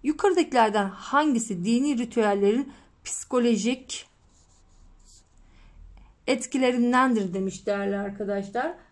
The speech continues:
Hemen dördüncü, dördüncü sorumuzun cevabı bir, ikidir. Yani dini ritüeller bireyin inancını güçlendirir ve dini ritüeller sosyal dayanışma ve kaynaşmanın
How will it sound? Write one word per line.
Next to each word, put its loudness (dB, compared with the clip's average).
Hemen -4
dördüncü, -2
dördüncü -2
sorumuzun 0
cevabı 4
bir, 2
ikidir. 0
Yani 2
dini 2
ritüeller 2
bireyin 0
inancını 2
güçlendirir 0
ve 4
dini 2
ritüeller 2
sosyal -2
dayanışma 0
ve -4
kaynaşmanın 0